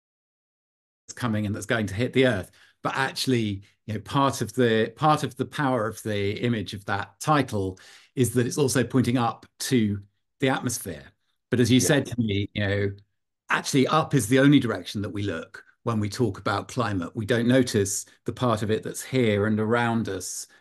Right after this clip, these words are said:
Speaker 1: as well as the part of it that's up there.
Speaker 2: Yeah, we don't look at the womb and we don't look at the midwives.
Speaker 1: Yeah.
Speaker 2: Um,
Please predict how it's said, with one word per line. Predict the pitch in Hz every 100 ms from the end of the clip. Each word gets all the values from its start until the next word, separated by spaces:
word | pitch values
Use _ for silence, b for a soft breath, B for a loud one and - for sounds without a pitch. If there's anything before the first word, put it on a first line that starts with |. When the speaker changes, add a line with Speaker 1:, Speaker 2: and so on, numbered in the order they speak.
| b
Speaker 1:
as | 117
well | 107 120 110
as | 98
the | 101
part | - 95 87
of | 92
it | 95 -
that's | 98 -
up | - -
there. | 90 92 90
Speaker 2:
Yeah, | 98 90 78 - _ _ -
we | 95
don't | 98 107
look | 107 110
at |
the | 98
womb | 95 95 104 107
and | 98
we | 90
don't | 90 98
look | 95 92
at | 98
the | 90
midwives. | 98 98 87 71 - - - _ _ _ _ _ _ _ _ _ _ _ -
Speaker 1:
Yeah. | - 87 80
Speaker 2:
Um, | 76 76